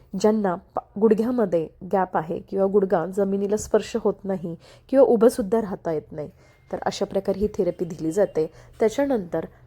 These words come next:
हँड एक्सरसाइज म्हणजेच फिंगर एक्सरसाइजसाठी हा टेबल वापरला जातो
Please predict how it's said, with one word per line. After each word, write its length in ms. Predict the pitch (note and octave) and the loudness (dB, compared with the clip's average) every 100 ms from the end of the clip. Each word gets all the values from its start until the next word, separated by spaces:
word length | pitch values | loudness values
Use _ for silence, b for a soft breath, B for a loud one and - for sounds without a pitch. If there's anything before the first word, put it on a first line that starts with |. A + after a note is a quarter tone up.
| _ - | _ -4
हँड 280 | C#4 C#4 C4+ | 0 4 2
एक्सरसाइज 540 | - - - F3+ - | 2 -6 -4 -4 -4
म्हणजेच 380 | G3 G3 F#3+ - | -6 -4 -4 -6
फिंगर 420 | - C4 B3 C#4+ | -4 -4 2 4
एक्सरसाइजसाठी 840 | B3+ - G#3 A3 G3 - A3 F#3 F#3+ | 2 0 -6 -4 -4 -4 -6 -6 -8
हा 100 | F#3+ | -6
टेबल 300 | F3 F#3 F#3+ | -6 -4 -2
वापरला 400 | F3 D#3 D3+ D3+ | -2 -4 -4 -4
जातो 380 | D3 C#3+ D3+ | -4 -8 -10